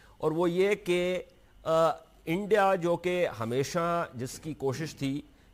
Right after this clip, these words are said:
कि वो अपने आप को सर जंग के ज़माने में भी, हालांकि, अ, तकनीकी एतबार से वो सोवियत यूनियन के बहुत करीब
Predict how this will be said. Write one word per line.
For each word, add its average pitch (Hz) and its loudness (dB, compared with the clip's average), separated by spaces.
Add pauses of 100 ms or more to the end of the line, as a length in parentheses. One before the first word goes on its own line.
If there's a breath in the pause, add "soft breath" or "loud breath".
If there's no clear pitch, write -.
(120)
कि 151 4
वो 143 0
अपने 139 -4
आप 127 0
को 147 0
सर 160 0
जंग 147 0
के 151 0
ज़माने 120 0
में 127 -2
भी, 165 -6
हालांकि, 127 -2
अ, 170 -8 (380 loud breath)
तकनीकी 131 0
एतबार 113 0
से 135 -2
वो 131 -4
सोवियत 110 -6
यूनियन 120 -2
के 123 -4
बहुत 98 -4
करीब 107 -4